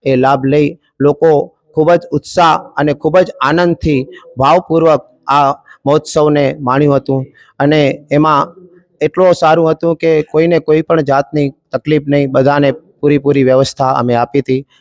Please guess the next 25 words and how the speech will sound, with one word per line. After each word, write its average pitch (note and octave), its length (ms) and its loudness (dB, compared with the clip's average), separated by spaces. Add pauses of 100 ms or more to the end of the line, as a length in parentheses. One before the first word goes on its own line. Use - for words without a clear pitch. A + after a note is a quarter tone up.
(120)
રહેવાની E3+ 440 2
બી E3+ 120 -4
બહાર D3 260 0
ગામથી D3+ 400 -2
જે C#3+ 180 -2
લોકો D3 280 -4
પધાર્યા C3+ 400 0
હતા, C3+ 140 0
એમના C3+ 240 0
માટે C3+ 320 -2
પૂરા C3+ 280 -2
ઉતારાની C#3+ 520 0
વ્યવસ્થા C#3 440 0
હતી. C#3+ 280 -6 (440)
એ D3 120 2
સિવાય C#3+ 440 0 (120)
એમના C#3+ 260 -2
માટે C#3 460 -6 (680)
દાંતણથી E3 560 0
કરી D3+ 460 -2
બ્રશ D#3 420 -2
અને C#3+ 300 0
કોલગેટ C#3+ 440 0
સાબુથી C#3 500 -2
કરી C#3 360 0